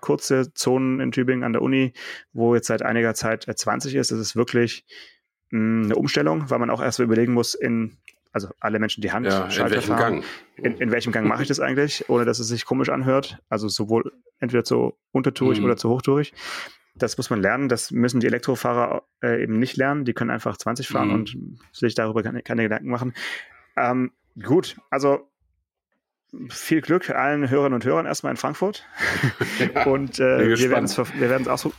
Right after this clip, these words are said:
Speaker 1: ausprobieren und, und verfolgen. Und jetzt erstmal die Ankündigung. Ja, haut mich jetzt erstmal nicht vom Hocker. Also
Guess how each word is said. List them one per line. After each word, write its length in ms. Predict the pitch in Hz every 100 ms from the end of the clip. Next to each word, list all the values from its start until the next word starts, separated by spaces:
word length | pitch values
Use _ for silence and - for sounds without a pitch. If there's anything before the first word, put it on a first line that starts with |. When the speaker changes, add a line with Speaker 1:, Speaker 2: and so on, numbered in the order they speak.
| -
Speaker 1:
ausprobieren 360 | 139 139 135 135
und, 160 | 120
und 140 | - 139
verfolgen. 480 | 117 - 117 135 135
Und 200 | 117 - - - -
jetzt 120 | 110
erstmal 200 | - 123
die 100 | 107
Ankündigung. 680 | 127 123 127 117 120 113 110 - - - - -
Ja, 240 | 87 95
haut 140 | 113
mich 160 | 107 104
jetzt 140 | 110 92
erstmal 220 | 92 - 101
nicht 100 | -
vom 140 | 92
Hocker. 220 | 98 98
Also 220 | 85 92